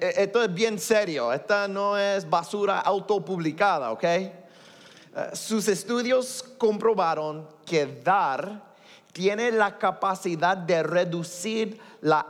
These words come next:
autoabsor-, absorción maladaptiva, palabras de ellos, que muchos americanos tacaños experimentan. Y escucha esta cita de su estudio.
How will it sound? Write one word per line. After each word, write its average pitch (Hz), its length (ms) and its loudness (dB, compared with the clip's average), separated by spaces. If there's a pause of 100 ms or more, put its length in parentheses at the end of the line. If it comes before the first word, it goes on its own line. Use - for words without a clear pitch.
autoabsor-, 196 1400 0 (380)
absorción 214 1200 -2
maladaptiva, 190 1600 -2 (320)
palabras 156 480 0
de 175 140 0
ellos, 143 480 -4 (1000)
que 196 160 4
muchos 226 840 -2 (600)
americanos 170 880 0
tacaños 143 640 -2
experimentan. 120 1000 -8 (600)
Y 160 40 0
escucha 190 540 0
esta - 760 -2
cita 147 400 -2
de 127 80 -2
su 131 200 -6
estudio. 113 560 -10